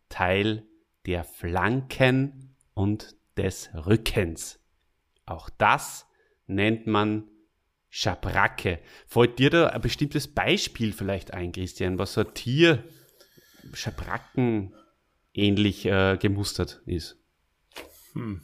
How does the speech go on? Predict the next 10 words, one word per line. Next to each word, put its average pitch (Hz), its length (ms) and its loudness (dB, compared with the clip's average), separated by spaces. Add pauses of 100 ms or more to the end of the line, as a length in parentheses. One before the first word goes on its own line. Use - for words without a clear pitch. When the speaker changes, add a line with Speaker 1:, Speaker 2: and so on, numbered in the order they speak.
(1300)
Speaker 2:
Lass 107 160 -4
mir 113 80 -2
mal 104 140 0
überlegen, 104 440 2
ein 98 140 -2
Schabracken - 640 -2
ähnlich 113 400 -4
gemustertes 107 800 0
Speaker 1:
Mhm. - 80 -16
Speaker 2:
Tier? 131 340 -4